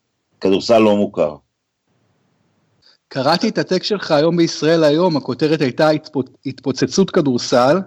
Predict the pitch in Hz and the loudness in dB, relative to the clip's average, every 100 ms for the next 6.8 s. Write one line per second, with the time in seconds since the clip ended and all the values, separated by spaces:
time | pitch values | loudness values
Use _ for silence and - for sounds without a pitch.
0 | - _ - - _ _ _ 113 113 123 | -10 _ -20 -20 _ _ _ -20 -4 0
1 | 131 131 131 131 127 160 202 185 185 - | 2 4 2 2 2 0 2 2 2 -2
2 | 208 190 156 135 180 202 - 131 127 - | -2 -2 -2 -2 0 0 -2 -6 -4 -6
3 | 127 190 196 175 - 131 131 165 139 165 | 0 2 2 0 -2 0 2 0 2 2
4 | 165 135 127 - - 175 147 117 113 127 | 0 -2 -6 -2 0 2 0 -2 -4 -2
5 | 131 - 180 139 170 180 - 160 139 190 | 0 0 0 0 0 -4 -6 0 2 2
6 | 196 131 143 170 - _ 139 131 | 2 0 -2 -8 -14 _ -2 -2